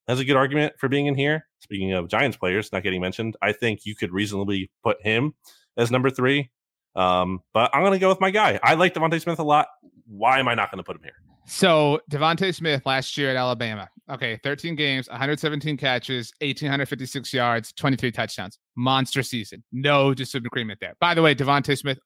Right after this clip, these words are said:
Speaker 2: also friend of the S B Nation N F L show. Uh, he and I
Speaker 1: <laughs>
Speaker 2: spoke in the lead up to this year's Super Bowl, which was very interesting to say the least. But, uh, so the number I wanna focus on here, this isn't everything, but fifteen point nine yards per reception.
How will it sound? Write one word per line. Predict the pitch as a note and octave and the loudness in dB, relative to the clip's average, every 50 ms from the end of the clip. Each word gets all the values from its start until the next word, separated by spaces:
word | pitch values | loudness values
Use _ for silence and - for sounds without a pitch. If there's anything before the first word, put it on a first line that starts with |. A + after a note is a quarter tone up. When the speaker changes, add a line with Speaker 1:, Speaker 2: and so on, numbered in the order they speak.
| - | 2
Speaker 2:
also | F3 F3+ G3 F#3+ - - E3+ D3 B2+ A2 - - | 4 4 4 4 2 2 0 0 0 -2 -6 -8
friend | - C#3+ B2+ B2 B2 A#2 - | -6 -4 -2 -2 -4 -4 -6
of | B2+ A#2 | -8 -8
the | A#2+ A#2 | -8 -8
S | A2 - | -8 -8
B | - A#2+ | -8 -8
Nation | A2 A2 G#2+ - - A#2 | -8 -8 -8 -10 -10 -10
N | A2 G#2+ | -10 -10
F | G#2 - | -10 -8
L | A#2+ A#2 A#2+ | -6 -6 -6
show. | - - A#2 G#2+ G#2 G2+ - _ _ _ _ _ - | -6 -6 -6 -6 -6 -6 -10 _ _ _ _ _ -6
Uh, | G#2+ G#2+ G#2 G2+ | -4 -2 -2 -2
he | G2+ A#2+ A#2 | -2 -2 -2
and | A2+ A2+ A2+ | 0 0 0
I | A2+ G#2+ | -2 -2
Speaker 1:
<laughs> | - - | -4 -4
Speaker 2:
spoke | - B2 A2+ G#2+ - - - | -4 -2 -2 -2 -4 -8 -10
in | B2 A#2 A2+ | -10 -8 -6
the | A2 A2 G#2+ | -6 -6 -6
lead | G#2+ A2 A2+ A2 | -4 -4 -4 -4
up | G#2+ G2+ | -4 -6
to | - G#2 | -8 -10
this | G#2+ A2+ - - | -10 -8 -8 -8
year's | A2 G#2 - | -8 -8 -8
Super | - A#2 G2+ G#2+ | -6 -6 -6 -6
Bowl, | G2 G2+ G2+ G2 F#2 F#2 - _ _ _ _ _ | -4 -4 -2 -2 -2 -4 -6 _ _ _ _ _
which | - A2 - | -8 -6 -6
was | A2 G2+ | -4 -2
very | A2+ A2+ A2 A2 | 0 2 2 2
interesting | G#2+ - - - - A2 G2+ | 2 0 -2 -2 -2 -2 -2
to | F#2+ | -2
say | F2 - F2+ | -4 -6 -6
the | F2 G2 | -4 -2
least. | A#2 - G#2 - - - | -2 -2 -2 -2 0 0
But, | - D3 - - - - - - - _ - | 0 0 0 -4 -14 -20 -20 -20 -14 _ -2
uh, | B2 A#2+ A#2 A2+ A#2 - | 0 2 2 2 0 0
so | - - F3 D3+ | 0 2 2 2
the | C3+ D3 C#3+ | 2 2 2
number | C3+ E3+ G3+ G#3+ G3+ | 2 4 4 4 4
I | D#3 E3+ F3+ | 4 4 4
wanna | F#3 F#3 E3+ | 2 2 2
focus | - D#3+ D3 - C#3+ - | 2 2 0 0 0 0
on | C3+ B2+ | 0 0
here, | C3 A#2+ | 0 0
this | D#3+ G#3 E4 | 0 0 0
isn't | E4 A#3+ - F#3 | -2 -2 -2 -2
everything, | C#3 B2 A2+ - G#2 G#2+ _ | -2 -2 -4 -8 -12 -8 _
but | - D3 C3 - _ _ _ _ _ - | -2 -2 -2 -4 _ _ _ _ _ 0
fifteen | G#3+ A3 - B3 A#3+ A3+ | 2 2 2 2 2 4
point | G3 G#3+ G#3+ G3 F#3 | 6 4 4 4 4
nine | F3 E3+ E3+ E3+ | 4 2 2 4
yards | D#3+ D3+ D3 D3 - | 4 4 2 2 0
per | - D3+ | -2 -4
reception. | C3+ B2 - C3 A2+ G#2 - - - | -4 -4 -6 -6 -8 -8 -10 -16 -18